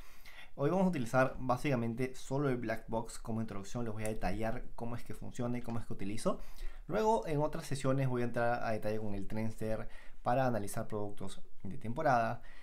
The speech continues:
eh, o que está, que, perdón, que tienen cierta tendencia.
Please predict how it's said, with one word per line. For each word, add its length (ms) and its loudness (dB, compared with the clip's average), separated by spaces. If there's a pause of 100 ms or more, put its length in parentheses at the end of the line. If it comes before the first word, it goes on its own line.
(160)
eh, 680 -2 (320)
o 160 -2
que 60 -4
está, 300 -6
que, 180 -4 (220)
perdón, 240 4
que 80 -2
tienen 320 2
cierta 340 0
tendencia. 680 -2